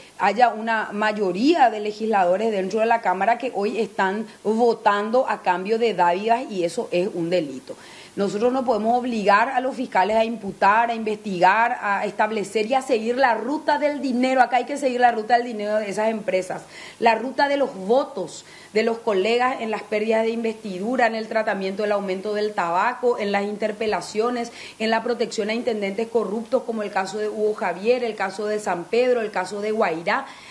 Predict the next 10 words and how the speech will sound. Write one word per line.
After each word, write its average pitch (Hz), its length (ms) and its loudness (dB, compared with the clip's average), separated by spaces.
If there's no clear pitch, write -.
Hay 262 100 0
demasiados 320 720 2
proyectos 247 720 2
que 269 280 0
evidencian 240 920 0
este 220 220 2
circuito 247 640 0
perverso 220 640 0
que 247 160 0
hoy 214 240 0